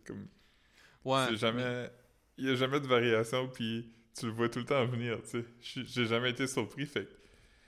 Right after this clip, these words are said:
Speaker 1: il y a des affaires qui me font rire, mais je suis tout le temps comme,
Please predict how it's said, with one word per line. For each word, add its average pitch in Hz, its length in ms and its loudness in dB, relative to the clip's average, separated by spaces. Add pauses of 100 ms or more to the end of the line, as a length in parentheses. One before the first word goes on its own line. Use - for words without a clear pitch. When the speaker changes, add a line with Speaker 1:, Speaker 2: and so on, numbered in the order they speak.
(320)
Speaker 1:
il 120 120 0
y 117 40 2
a 117 40 2
des 113 60 4
affaires 131 220 4
qui 156 80 -2
me 123 60 -2
font 104 240 0
rire, 139 240 -2 (460)
mais 117 120 -6
je - 60 -6
suis 123 100 -6
tout 110 100 -6
le 131 60 4
temps 131 60 -8
comme, 104 200 -4